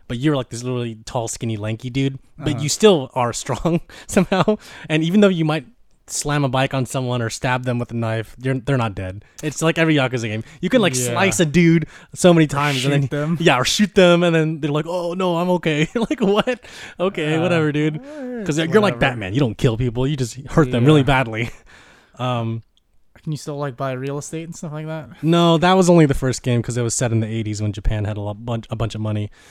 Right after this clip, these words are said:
Speaker 1: This
Speaker 2: Hmm.
Speaker 1: one, uh, they have, so there's only, usually there's only, like, there's, like, two locations that you can go to. So in
Speaker 2: Yeah.
Speaker 1: the sixth game, there's, like,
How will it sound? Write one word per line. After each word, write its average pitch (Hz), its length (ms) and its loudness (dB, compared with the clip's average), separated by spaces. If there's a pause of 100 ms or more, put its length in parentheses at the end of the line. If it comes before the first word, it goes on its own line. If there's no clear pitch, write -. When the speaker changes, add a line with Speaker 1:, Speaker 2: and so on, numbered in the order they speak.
(280)
Speaker 1:
This 180 160 0
Speaker 2:
Hmm. 202 60 2
Speaker 1:
one, 196 380 6
uh, 131 720 0 (500)
they 127 180 -4
have, 143 280 -4 (180)
so - 160 0
there's 160 240 4
only, 185 180 2
usually 214 380 0
there's 151 180 0
only, 147 160 2
like, 113 160 -8
there's, 123 160 -4
like, 120 140 -6
two - 140 0
locations 117 560 -2
that 110 80 -10
you 107 100 -12
can 110 100 -4
go 101 160 -6
to. 98 260 -10 (280)
So 131 100 -4
in 123 60 -2
Speaker 2:
Yeah. 120 40 -4
Speaker 1:
the 123 60 -4
sixth - 380 -6
game, 117 300 -2
there's, 113 280 -4
like, 110 220 -8